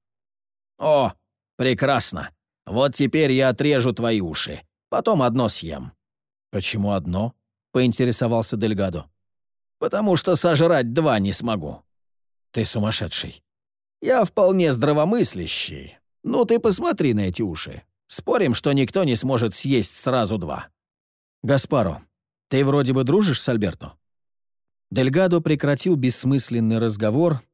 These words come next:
и переключился на мальчика. Тот хоть и был на страже, но не особенно испугался на самом деле. «Вроде того», есть у него какое-то секретное место?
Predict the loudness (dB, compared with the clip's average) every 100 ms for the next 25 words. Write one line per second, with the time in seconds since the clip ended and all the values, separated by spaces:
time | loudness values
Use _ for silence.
0 | _ -2 -2 -2 -2 -2 -2 -2 -2 0
1 | -2 -4 -8 -12 -16 -20 _ _ _ _
2 | _ _ _ 0 2 0 0 2 2 2
3 | 0 0 2 2 2 2 0 -2 0 0
4 | 2 0 0 0 2 -2 -2 -6 -6 -4
5 | -4 -4 -4 -2 -4 -4 -4 -8 -14 -18
6 | _ _ _ _ _ _ _ -2 0 0
7 | 0 0 0 -2 -4 _ _ _ _ _
8 | _ -8 0 2 2 2 2 2 0 0
9 | 0 0 0 0 0 0 0 0 0 0
10 | -6 -10